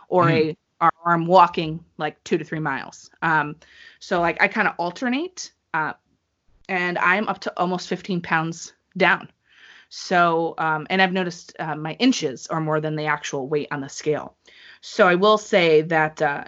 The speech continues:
Speaker 1: it's made a huge difference. I've loved it, and I would love to hear about what you are up to,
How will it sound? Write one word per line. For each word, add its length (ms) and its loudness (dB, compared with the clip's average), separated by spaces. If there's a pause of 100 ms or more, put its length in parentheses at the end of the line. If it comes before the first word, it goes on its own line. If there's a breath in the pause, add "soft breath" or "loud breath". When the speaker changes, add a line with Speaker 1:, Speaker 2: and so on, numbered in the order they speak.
(100)
Speaker 1:
it's 220 -4
made 120 2
a 40 0
huge 360 -2
difference. 460 -2
I've 140 0
loved 280 2
it, 300 -2
and 120 0
I 60 4
would 160 0
love 160 4
to 80 0
hear 200 0
about 300 0
what 180 0
you 380 0 (160)
are 140 4
up 180 -2
to, 220 -6